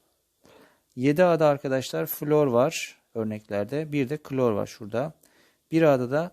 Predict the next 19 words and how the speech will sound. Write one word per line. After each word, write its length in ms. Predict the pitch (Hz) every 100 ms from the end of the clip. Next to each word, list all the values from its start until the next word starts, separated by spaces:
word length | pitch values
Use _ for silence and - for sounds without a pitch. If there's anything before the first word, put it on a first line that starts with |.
| _ -
e, 200 | 120 117
sodyum 480 | - 156 135 127
ve 120 | 139 165
potasyum 540 | - 139 127 - 110
kaldı. 340 | 104 104 107
Yani 200 | 123 117
sodyum 400 | 113 131 123 113
şuradaysa 580 | - 139 123 107 101 151
potasyum 480 | 143 123 113 - 131
da 120 | 147
buradadır. 400 | 139 120 101 - - - - _ _
Dolayısıyla 640 | 147 156 151 147 147 156 _
elektronegatiflik 960 | 131 143 147 147 139 135 131 - - 143
farkı 380 | 123 113 104 113
arkadaşlar 640 | 107 107 107 - 143 156 - _ _ _
en 160 | 143 151
fazla 460 | - 123 110 135 151
şu 280 | - 147
iki 420 | 151 127 - 139